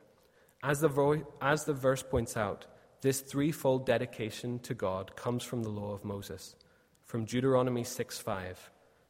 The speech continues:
"You shall love the Lord your God with all your heart, all your soul, and all your might." It is to this same passage that Jesus turns when he is asked which commandment is the greatest.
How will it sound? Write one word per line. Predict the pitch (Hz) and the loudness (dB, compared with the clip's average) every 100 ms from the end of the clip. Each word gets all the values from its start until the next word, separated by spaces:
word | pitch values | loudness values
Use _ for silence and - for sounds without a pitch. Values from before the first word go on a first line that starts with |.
| _ | _
"You | - | -8
shall | 120 143 123 | 0 4 6
love | 131 143 139 | 6 4 0
the | |
Lord | 131 127 131 | 0 2 2
your | 147 | -2
God | 135 120 95 101 101 - - | -2 0 0 -2 -8 -20 -14
with | 107 - | -12 -6
all | 131 139 | -2 0
your | 139 | -2
heart, | 127 107 101 - - - _ - | -2 0 0 -4 -20 -20 _ -6
all | 123 131 | -2 -2
your | 127 | -2
soul, | 127 - 104 92 98 - | -6 -6 -6 -6 -8 -14
and | 120 110 | -12 -10
all | 107 107 | -8 -8
your | 104 | -8
might." | 98 90 - - _ _ - - - _ _ - | -6 -8 -10 -18 _ _ -20 -20 -20 _ _ -8
It | 135 | -4
is | 135 | -4
to | - | -2
this | 135 151 170 | 0 0 0
same | - 139 | 2 2
passage | 131 135 127 120 98 - | 2 0 0 -2 -6 -6
that | 95 - | -8 -6
Jesus | 123 123 135 - | -4 -2 -4 -8
turns | - 117 98 95 - - - _ _ | -4 -4 -4 -6 -10 -16 -20 _ _
when | 110 | -6
he | 110 120 | -4 -2
is | 113 107 | -2 -2
asked | 98 104 - | -2 -6 -10
which | 107 - | -12 -10
commandment | 110 98 95 98 98 - | -8 -4 -4 -6 -10 -12
is | - | -14
the | 101 | -10
greatest. | 98 90 92 - | -8 -8 -12 -18